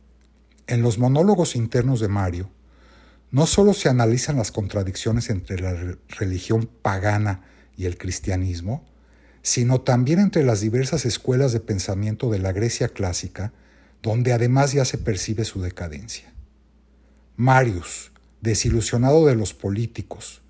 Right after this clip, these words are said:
de la hipocresía y vanidad de la gran ciudad,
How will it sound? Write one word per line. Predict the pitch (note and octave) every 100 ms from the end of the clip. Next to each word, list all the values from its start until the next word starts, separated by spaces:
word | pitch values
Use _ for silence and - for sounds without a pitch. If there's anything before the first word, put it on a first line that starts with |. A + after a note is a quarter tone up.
| _ _ _
de | G#2+ A2
la | A2
hipocresía | A2 A2+ - A2 G2+ - C3+ C#3+
y |
vanidad | B2+ A2+ G2+ G#2+ A2
de | A2+
la | G2+
gran | F#2+ G#2
ciudad, | G#2+ - G2 F#2+ F#2